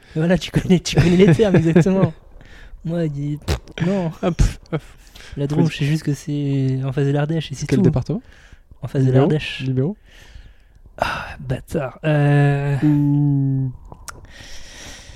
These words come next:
Speaker 1: euh, le Cher, c'est le seize, <laughs> je crois.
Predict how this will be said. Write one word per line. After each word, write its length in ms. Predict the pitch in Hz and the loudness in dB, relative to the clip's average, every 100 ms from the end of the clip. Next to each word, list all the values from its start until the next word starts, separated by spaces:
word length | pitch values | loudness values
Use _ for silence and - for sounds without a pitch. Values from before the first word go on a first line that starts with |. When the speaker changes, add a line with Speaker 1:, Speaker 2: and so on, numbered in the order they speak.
| - - - - | -20 -20 -20 -4
Speaker 1:
euh, 360 | 170 160 156 151 | 0 0 0 -2
le 40 | |
Cher, 500 | 147 - - 170 151 127 | -4 -6 -4 -2 -4 -6
c'est 480 | - - 127 131 123 | -12 -14 -10 -10 -12
le 160 | 120 113 | -14 -14
seize, 680 | - - 170 135 127 120 117 - 349 359 330 | -8 -2 0 0 -2 -4 -4 -4 -6 -8 -10
<laughs> 500 | 269 - - _ - | -12 -18 -20 _ -20
je 140 | - 135 | -14 -14
crois. 400 | - - 151 | -10 -8 -8